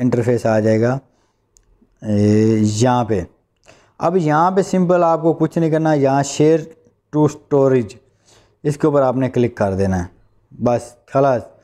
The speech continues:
अब आपका काम हो गया। अब आप एक दिन दो दिन में देखेंगे तो इंशाल्लाह आपकी वीडियो पक्की For You पे होगी। और अगर मैं नेक्स्ट वीडियो इस टॉपिक पे बनाऊँगा तो यही वीडियो मैं आपको दिखाऊँगा कि For You पे जा रही है।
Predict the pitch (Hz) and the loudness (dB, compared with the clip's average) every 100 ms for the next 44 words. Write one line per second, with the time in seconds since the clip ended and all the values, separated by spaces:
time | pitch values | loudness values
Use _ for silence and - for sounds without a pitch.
0 | _ _ - 147 165 151 135 147 135 135 | _ _ -6 -4 -2 -2 0 -2 0 -2
1 | 131 123 120 110 101 92 - 139 160 160 | 0 0 0 0 -2 -2 -6 -4 -2 0
2 | 165 170 95 98 - _ _ _ - 151 | 0 0 -4 -8 -10 _ _ _ -2 0
3 | 160 156 165 147 147 156 160 156 139 160 | 0 0 0 2 0 0 0 -2 0 0
4 | 165 160 156 143 - 143 170 165 143 143 | 0 -2 -2 -2 -2 0 2 2 0 2
5 | 143 131 143 147 143 139 135 135 143 147 | 0 0 0 -2 0 2 2 2 0 -2
6 | - _ _ _ - 165 - 214 170 160 | -10 _ _ _ -6 -6 -2 -2 0 0
7 | 160 160 156 151 143 143 156 156 - _ | 2 2 2 2 0 0 0 -2 -4 _
8 | _ _ 139 139 139 139 147 147 139 147 | _ _ 0 0 2 2 0 0 0 0
9 | 160 - 180 175 165 - 151 151 147 147 | -2 -2 0 2 0 0 0 0 0 0
10 | 135 135 143 147 147 139 117 135 185 180 | 2 0 0 2 0 0 0 2 2 2
11 | 175 165 151 143 151 135 131 139 139 135 | 0 2 0 0 0 0 0 2 2 2
12 | 131 - 127 127 127 131 131 110 113 113 | -2 0 0 0 -2 0 -2 0 0 0
13 | 107 95 | -2 -4